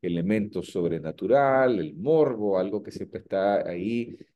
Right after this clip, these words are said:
creando una atmósfera, una situación psicológica perturbadora. Eh, obviamente también podemos pensar en la propia vida de, de Quiroga, ¿verdad? Como reflejo de esta inspiración.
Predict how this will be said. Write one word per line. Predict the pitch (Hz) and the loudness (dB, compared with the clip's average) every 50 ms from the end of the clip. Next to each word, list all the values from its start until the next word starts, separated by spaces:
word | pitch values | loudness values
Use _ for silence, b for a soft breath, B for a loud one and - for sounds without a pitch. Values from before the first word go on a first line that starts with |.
| - _ | -16 _
creando | - 104 95 95 92 107 | -2 0 2 2 2 2
una | 110 107 98 | 0 0 0
atmósfera, | 90 85 92 110 120 - - 110 92 90 90 | -2 0 2 2 2 2 2 0 0 0 0
una | 92 101 | -2 -4
situación | 95 - 92 - - 101 98 90 | -6 -6 -8 -8 -4 -4 -4 -4
psicológica | - - - 92 85 85 82 90 98 - 98 - - | -6 -6 -2 0 0 0 0 -2 -2 -2 -2 0 0
perturbadora. | - - - - - 76 78 - - 73 - 87 113 117 110 101 - - - _ - _ _ _ _ _ _ _ _ _ _ - - - - - | -2 -6 -6 -8 -10 -12 -10 -8 -6 -4 2 4 6 8 8 6 4 2 -6 _ -20 _ _ _ _ _ _ _ _ _ _ -20 -20 -20 -18 -14
Eh, | - - - - - | -10 -10 -8 -6 -4
obviamente | - 90 92 95 92 85 90 85 85 - | -2 0 0 0 0 0 0 -4 -4 -4
también | - 90 82 85 82 | -4 -2 -2 -2 -2
podemos | 82 85 85 82 - | -2 -4 -4 -4 -4
pensar | 85 82 - - 85 | -8 -8 -6 -4 -4
en | 82 | -2
la | 82 78 - | -2 -2 -2
propia | - 98 101 - - 87 82 85 | 2 2 2 2 2 0 0 2
vida | 92 101 98 92 85 80 78 76 | 2 2 2 2 2 2 2 0
de, | 76 76 76 76 78 - - | -2 -6 -6 -8 -10 -10 -10
de | 80 - | -10 -10
Quiroga, | - 90 87 107 120 117 101 87 80 | -8 -2 4 6 6 6 6 6 4
¿verdad? | 78 78 80 80 87 - | 2 0 0 -2 -2 -2
Como | - 76 73 71 69 71 73 78 _ | -4 -10 -12 -12 -12 -12 -14 -16 _
reflejo | - - 92 98 92 - - 104 107 107 104 - 90 82 78 | -14 -6 -6 -6 -6 -2 0 2 2 2 2 0 -4 -4 -4
de | 78 82 | -4 -6
esta | 82 - - | -8 -8 -10
inspiración. | 85 82 - - 80 80 - - - 139 147 143 135 131 - - | -10 -10 -8 -8 -6 -6 -6 -4 0 2 2 2 2 0 -6 -14